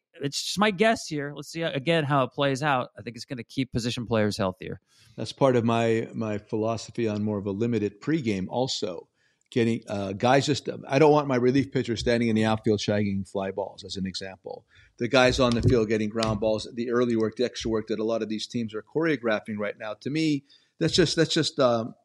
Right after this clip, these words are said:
Speaker 2: eyewash a lot of times. Yes, we all need work. I understand that. I get it.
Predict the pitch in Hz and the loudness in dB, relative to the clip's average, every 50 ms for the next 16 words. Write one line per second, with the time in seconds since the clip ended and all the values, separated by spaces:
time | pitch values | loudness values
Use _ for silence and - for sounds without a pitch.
0 | _ - 139 151 147 117 104 98 101 - - - 110 107 104 101 - - 113 107 | _ 0 2 4 4 4 2 -2 -4 -10 -6 -4 -2 -2 -2 -2 -4 -8 -10 -10
1 | 110 - - - 151 160 160 143 - - 139 131 131 127 123 120 117 113 110 107 | -10 -6 -2 0 2 2 2 2 0 0 0 2 4 4 4 2 2 0 -2 -2
2 | 107 104 - - - - - 110 113 110 110 107 104 107 - - 113 107 98 98 | -4 -6 -6 -8 -10 -6 -4 -2 -2 -2 -2 -2 -4 -8 -8 -8 -8 -8 -6 -8
3 | 101 - - 110 - - 104 98 90 - - | -8 -10 -10 -12 -10 -6 -6 -6 -6 -8 -12